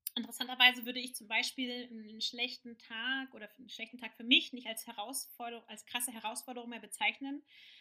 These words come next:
Ähm, die Herausforderung für mich besteht dann immer eher daran, dass ich das Gefühl hab, wie komme ich jetzt wieder heraus? Also das Gefühl zu haben, ähm,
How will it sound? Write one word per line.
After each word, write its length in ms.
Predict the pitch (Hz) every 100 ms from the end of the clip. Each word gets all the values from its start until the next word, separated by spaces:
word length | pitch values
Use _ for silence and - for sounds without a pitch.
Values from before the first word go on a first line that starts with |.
| - -
Ähm, 380 | 226 233 226 208
die 60 | 214
Herausforderung 680 | 220 240 - 240 240 240 233
für 120 | 233
mich 200 | 226 233
besteht 340 | 240 - 220
dann 100 | 220
immer 200 | 190 226 196
eher 140 | 214 208
daran, 280 | 214 226 226
dass 80 |
ich 80 | 214
das 160 | 214 -
Gefühl 280 | - 247 233
hab, 100 | 220 _ _ 190 -
wie 200 | 214 226
komme 180 | 240 214
ich 60 |
jetzt 160 | - -
wieder 120 | 202
heraus? 520 | 196 185 165 165 - -
Also 180 | 202 208
das 140 | 208
Gefühl 420 | 226 - 254 254
zu 140 | 254 247
haben, 380 | 226 233 240 - - - _ _ -
ähm, 560 | 220 214 214 214 208